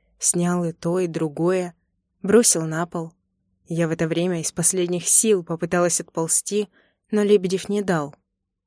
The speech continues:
Вновь прижал к кровати, загремел ремнём. Себя лишать джинсов Сашка не стал, только чуть приспустил,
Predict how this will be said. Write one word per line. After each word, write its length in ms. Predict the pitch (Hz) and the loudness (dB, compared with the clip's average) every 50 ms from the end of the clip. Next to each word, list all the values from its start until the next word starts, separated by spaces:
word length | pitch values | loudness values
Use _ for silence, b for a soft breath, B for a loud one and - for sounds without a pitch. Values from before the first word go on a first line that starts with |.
| _ _ _ _ _ _ _ _ _ | _ _ _ _ _ _ _ _ _
Вновь 360 | 170 165 170 170 170 165 - | -4 -2 -2 -2 -2 -4 -6
прижал 400 | - 165 165 160 165 165 156 151 | -6 -6 -4 -2 0 -2 -2 -2
к 80 | - _ | -4 _
кровати, 720 | - 165 165 156 147 156 165 190 - - 180 165 165 - _ _ _ _ _ _ _ - | -6 -6 -4 -4 -2 -2 -4 -4 -4 -8 -10 -10 -12 -14 _ _ _ _ _ _ _ -2
загремел 540 | 190 202 208 202 196 190 180 185 202 202 | 0 2 2 2 2 0 0 0 0 -2
ремнём. 560 | 190 165 160 151 147 147 156 165 175 175 165 - _ _ _ _ _ _ _ _ _ _ _ _ _ _ | -2 -4 -4 -6 -6 -4 -4 -4 -4 -4 -6 -10 _ _ _ _ _ _ _ _ _ _ _ _ _ _
Себя 400 | - - - 226 196 180 208 226 | -6 -2 0 0 2 4 4 4
лишать 380 | 233 220 196 170 - 202 185 180 | 4 2 0 -2 0 0 -2 -2
джинсов 600 | 170 165 175 196 226 254 240 - 190 170 - - | -2 0 0 2 2 2 2 2 0 -2 -2 -4
Сашка 380 | - - 202 196 - - - 202 | -2 0 0 0 0 0 0 0
не 100 | 208 208 | 2 2
стал, 500 | - - - 254 226 196 165 160 165 - _ _ _ _ _ _ | 2 2 2 2 2 2 0 -4 -8 -14 _ _ _ _ _ _
только 300 | - 185 175 170 - 175 | -4 -4 -2 -2 -2 -2
чуть 240 | - - 196 180 - | -2 -2 -2 -2 0
приспустил, 800 | - 185 175 - - 208 180 - - - 254 220 185 156 156 | 0 0 0 0 0 0 -2 -2 0 0 0 0 0 -2 -6